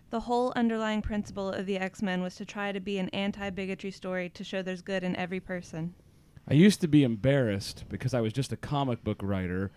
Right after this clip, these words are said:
Speaker 2: while other people were building bridges or going on to medical careers. And then I began to realize entertainment is one of the most important things in people's lives. Without it,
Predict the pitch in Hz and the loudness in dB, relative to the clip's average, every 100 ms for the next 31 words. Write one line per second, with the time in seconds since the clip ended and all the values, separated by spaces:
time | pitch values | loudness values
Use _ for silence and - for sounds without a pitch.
0 | - - 113 123 165 196 139 - 127 113 | -14 -4 -2 0 2 2 2 0 -2 0
1 | 110 107 101 127 117 104 113 117 107 98 | 2 2 2 2 2 2 2 4 4 2
2 | 92 - 95 117 117 107 110 110 107 120 | 0 -4 0 2 2 2 0 0 2 2
3 | 117 90 - 87 76 69 - - - - | 2 -2 -6 -6 -6 -6 -12 -16 -20 -20
4 | - - 131 208 190 165 170 135 131 156 | -16 -2 2 4 4 2 2 4 8 8
5 | 117 90 76 82 - - - - 180 196 | 6 2 -4 -6 -8 -14 -16 0 4 4
6 | 147 160 175 151 98 95 - 110 120 131 | 2 2 2 4 2 -2 -4 -2 2 2
7 | 123 123 120 113 - 160 143 143 139 127 | 4 2 2 -2 2 2 2 0 -2 0
8 | 117 113 127 110 107 107 107 82 73 67 | -2 -2 -2 0 -2 -2 -2 -2 -8 -12
9 | - _ - - _ - 117 151 202 131 | -20 _ -20 -20 _ -2 2 4 6 4
10 | 98 | 2